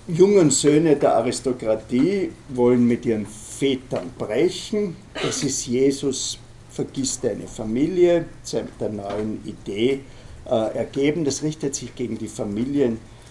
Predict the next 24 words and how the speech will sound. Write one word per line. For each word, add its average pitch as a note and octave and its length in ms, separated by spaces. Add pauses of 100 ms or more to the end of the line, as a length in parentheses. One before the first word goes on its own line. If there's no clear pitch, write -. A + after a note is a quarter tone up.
(180)
äh, A2 200 (160)
Idee G#2+ 540 (240)
des B2 160
Biedermeier. G2 760
Und G#2+ 240
Rienzi C3 600 (340)
lässt C3 460
sich C#3+ 220
nicht C#3 400
zum A2+ 200 (180)
König D#3 480
krönen, A#2+ 600
sondern, A2 560 (580)
äh, G#2 380
regiert A#2 580
als G#2+ 220
ein F2 180 (120)
Tribun, E3 600 (160)
bringt A#2+ 420 (680)
Frieden D#3+ 440
und A2 180
Wohlstand E3 680
nach D3+ 260
Rom B2+ 520